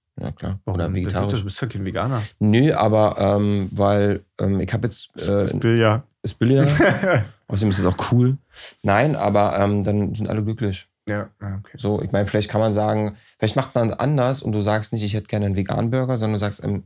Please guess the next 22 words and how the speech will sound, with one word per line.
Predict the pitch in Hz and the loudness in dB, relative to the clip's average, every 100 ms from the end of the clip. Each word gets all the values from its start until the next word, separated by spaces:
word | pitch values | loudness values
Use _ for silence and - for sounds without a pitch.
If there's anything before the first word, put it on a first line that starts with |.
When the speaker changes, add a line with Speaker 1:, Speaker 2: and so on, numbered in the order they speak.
| - | -10
Speaker 1:
„Sorry, | - 110 110 | -10 -6 -4
habt | 92 - | -4 -8
ihr | |
vielleicht | 95 107 107 | -8 -6 -6
auch | 101 | -8
ein | 107 | -8
Patty | 107 101 104 | -6 -6 -4
mit | 104 98 | -4 -6
Fleisch?“ | - - 147 - _ - | -8 -8 -8 -14 _ -4
Speaker 2:
<laughs> | 120 233 156 123 - - | -4 -4 -4 -4 -4 0
Speaker 1:
Nimm | 135 | 2
das | 170 - | 2 2
nur | 123 | 2
Speaker 2:
Ja. | 120 | 2
Speaker 1:
umgekehrt. | - 117 117 95 98 - - - - - - | 2 0 0 -4 -6 -12 -20 -16 -14 -16 -12
So, | - 123 | -2 -2
aber | 120 117 | 2 2
vielleicht | 113 | 4
Speaker 2:
Vegetarische | 139 143 147 | 2 2 0
Buffet | 131 131 - 135 | -2 -2 0 0
mit | 135 131 - | 0 -2 -2
Fleischoption. | 117 113 117 - 90 90 | -2 0 -2 -6 -8 -8